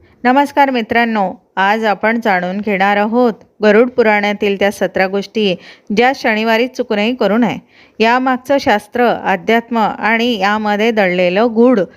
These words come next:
तुम्हाला निश्चित आश्चर्यचकित करेल. व्हिडिओमध्ये पुढे जाऊन पाहूया काही अद्भुत उपाय, तोडगे आणि एक अशी सत्यकथा जी तुमचं जीवन बदलू शकते. जर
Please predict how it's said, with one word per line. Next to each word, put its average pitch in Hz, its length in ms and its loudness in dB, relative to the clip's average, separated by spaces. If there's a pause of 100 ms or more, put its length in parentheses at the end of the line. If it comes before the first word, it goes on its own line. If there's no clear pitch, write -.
(260)
तुम्हाला 214 400 2
निश्चित 202 480 -6
आश्चर्यचकित 196 680 -2 (100)
करेल. 165 280 0 (640)
व्हिडिओमध्ये 277 680 2 (260)
पुढे 254 260 4
जाऊन 233 340 -2
पाहूया 220 500 0 (220)
काही 208 280 0
अद्भुत 190 380 0
उपाय, 202 360 0 (260)
तोडगे 208 440 2 (100)
आणि 214 260 -2
एक 240 300 -2
अशी 196 440 0 (280)
सत्यकथा 202 760 -2
जी 240 320 0
तुमचं 247 460 0
जीवन 233 340 2
बदलू 190 300 2
शकते. - 480 -8 (440)
जर 262 240 4